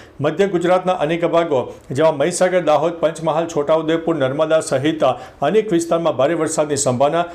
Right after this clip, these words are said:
જ્યારે ખેડા, અમદાવાદ, આણંદ, વડોદરા અને ભરૂચમાં છૂટાછવાયા સ્થળોએ મધ્યમ વરસાદની શક્યતા. સુરત, તાપી, ડાંગ, નવસારી અને વલસાડમાં પણ છૂટાછવાયા વરસાદ ચાલુ રહેશે. આગામી, મિત્રો, કહી શકાય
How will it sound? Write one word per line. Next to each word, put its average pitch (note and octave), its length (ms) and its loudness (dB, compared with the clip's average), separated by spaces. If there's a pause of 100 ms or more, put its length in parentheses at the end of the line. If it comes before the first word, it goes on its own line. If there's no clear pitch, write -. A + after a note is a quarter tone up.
(160)
જ્યારે D3 200 2
ખેડા, D#3+ 300 0
અમદાવાદ, D#3+ 540 2
આણંદ, D3+ 280 0
વડોદરા D3+ 360 2
અને D3 180 0
ભરૂચમાં C#3+ 480 0
છૂટાછવાયા E3 560 2
સ્થળોએ D3+ 340 0
મધ્યમ C#3+ 340 0
વરસાદની C#3 360 0
શક્યતા. D3 540 0 (220)
સુરત, G3+ 380 0
તાપી, F3+ 240 2
ડાંગ, E3+ 260 -2
નવસારી D#3+ 340 0
અને D#3+ 120 0
વલસાડમાં D3+ 500 0
પણ D3+ 100 0
છૂટાછવાયા D3+ 560 0
વરસાદ C#3 340 2 (260)
ચાલુ C3+ 280 2
રહેશે. B2 360 0 (340)
આગામી, F#3+ 360 2
મિત્રો, F#3+ 260 2
કહી F3 200 0
શકાય F3 340 0